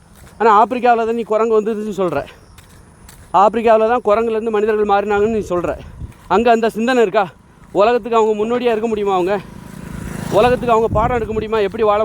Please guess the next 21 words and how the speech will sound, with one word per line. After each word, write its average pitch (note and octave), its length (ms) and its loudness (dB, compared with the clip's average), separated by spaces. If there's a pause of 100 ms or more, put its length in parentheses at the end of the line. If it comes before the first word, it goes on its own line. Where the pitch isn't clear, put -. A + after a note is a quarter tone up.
முடியும், G#3 320 0
வாழணும் G#3+ 300 0
அப்படின்னு A3+ 280 -4 (380)
உலகத்துக்கு G#3+ 400 -2
பாடம் A3 200 2
எடுக்க G#3 200 -6
முடியுமா G#3 240 -2
அவங்களால? F#3+ 300 -2 (680)
ஆனா G#3 200 0
நாம G#3 220 4
எடுப்போம். F#3+ 360 -4
தமிழர்கள் G#3+ 400 0
வந்து G#3+ 160 2 (500)
இந்த G3+ 160 -4
உலகத்துக்கே G#3+ 460 0
பாடம் G3+ 220 2
எடுப்பார்கள், E3 400 -4
எப்படி G3+ 240 -2
வாழ F#3 180 2
வேண்டும் F3+ 220 -4
என்று. - 160 -4